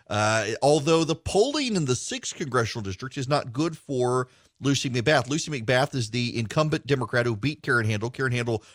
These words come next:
running again for the seat, and we'll see what happens there, but the polling is not good for McBath in that seat. Those are, uh, that, that's kind of the lay of the land, and, and I need to probably do a good job, but particularly in the, in the fourteenth and the ninth, getting those people,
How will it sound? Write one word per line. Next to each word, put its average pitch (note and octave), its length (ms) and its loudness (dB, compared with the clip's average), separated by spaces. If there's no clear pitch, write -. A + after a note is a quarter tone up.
running D3+ 360 4
again C#3+ 240 0
for B2+ 140 -4
the G#2+ 100 0
seat, A3 420 -2
and C3 580 2
we'll C#3 240 0
see A3+ 220 -4
what A3+ 140 2
happens E3+ 220 4
there, B2 100 2
but G#2 120 -2
the G2 60 -12
polling F#3+ 360 -4
is G#2+ 140 -6
not A#2+ 260 0
good C3+ 300 -2
for G2 460 -4
McBath A#2+ 640 2
in A2 160 -8
that G2 220 -6
seat. - 480 -14
Those G3 320 4
are, F3 180 6
uh, C#3+ 340 4
that, C#3 220 2
that's E3 200 2
kind A3+ 180 0
of G3 80 -2
the D3 60 -2
lay C3+ 160 4
of B2+ 80 2
the A2 80 0
land, A2 300 2
and, A2+ 140 0
and A2+ 200 -2
I C#3 140 2
need C#3 240 -4
to B2+ 60 -4
probably A#2 440 2
do A2+ 140 -4
a G#2+ 60 -4
good G#2 140 -4
job, G#2 280 0
but G2+ 120 -2
particularly D#3 360 -6
in G#2 100 -4
the, G#2 80 -6
in G#2+ 140 -4
the F#2+ 80 -6
fourteenth - 480 -6
and F#2 100 -6
the F#2+ 60 -4
ninth, G2 260 -4
getting G#2+ 260 -4
those F#2+ 300 -4
people, F2 540 -6